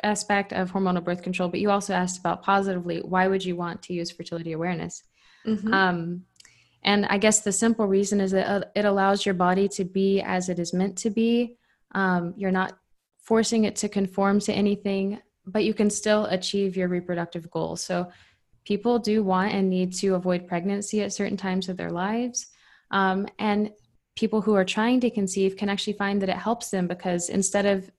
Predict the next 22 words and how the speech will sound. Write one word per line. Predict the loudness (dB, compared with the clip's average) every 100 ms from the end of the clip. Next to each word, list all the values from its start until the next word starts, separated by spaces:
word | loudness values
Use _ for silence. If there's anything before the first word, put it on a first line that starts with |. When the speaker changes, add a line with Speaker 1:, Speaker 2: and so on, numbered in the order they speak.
| _
Speaker 1:
being | 0 2
told | 2 2 2 0
that | -2 -2 -6 -20 _ _
we | 6
always | 8 8 6
ovulate | 2 2 4 2 4
on | 2 2
day | 0
fourteen, | -2 -6 -4 -2 0
which | 0 -2
is | -2
a |
myth, | 0 0 -2 -10 _ _
<laughs> | _ -16 -6
um, | -2 0 -2 -2
that | 0 2
is | 2
based | 0 -2 -4
just | -6 -6
upon | -2 0
an | 2
average. | 0 0 -2 -4 -10